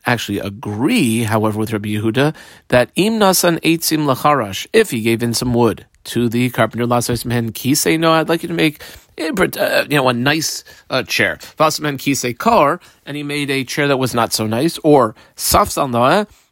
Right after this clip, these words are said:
if he asked him to make a, a stool that was nice, vas safsal kar, and made one that's not so nice,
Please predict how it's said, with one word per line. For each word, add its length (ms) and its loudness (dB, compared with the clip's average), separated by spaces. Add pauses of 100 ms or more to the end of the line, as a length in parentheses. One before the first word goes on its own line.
(140)
if 300 -4
he 500 0
asked 260 0
him 80 -4
to 80 -6
make 300 -2
a, 200 0 (460)
a 60 -8
stool 300 6
that 100 4
was 120 0
nice, 240 0
vas 200 -2
safsal 440 -6
kar, 320 2
and 120 -4
made 180 0
one 80 0
that's 180 -8
not 160 0
so 140 -4
nice, 380 -6